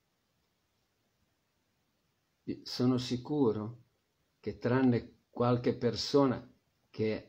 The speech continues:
ha, non so, ha qualche disturbo,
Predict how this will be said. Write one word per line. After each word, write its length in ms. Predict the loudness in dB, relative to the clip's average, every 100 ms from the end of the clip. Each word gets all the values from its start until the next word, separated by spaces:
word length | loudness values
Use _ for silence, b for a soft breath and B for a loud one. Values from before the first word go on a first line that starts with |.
| -10
ha, 220 | -8 -8
non 220 | -6 -6
so, 380 | -4 -2 -2 -6
ha 220 | -10 -10
qualche 400 | -6 -6 -2 -2
disturbo, 880 | -2 -6 -2 2 2 0 -4 -6